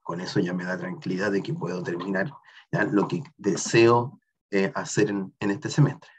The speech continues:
Entonces, vamos a ver introducción a la gestión de activos, en la primera,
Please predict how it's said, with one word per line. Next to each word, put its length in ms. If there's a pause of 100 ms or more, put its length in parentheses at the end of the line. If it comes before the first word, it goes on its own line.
Entonces, 480 (480)
vamos 160
a 40
ver 100
introducción 580
a 60
la 120
gestión 540
de 120
activos, 800 (380)
en 100
la 140
primera, 420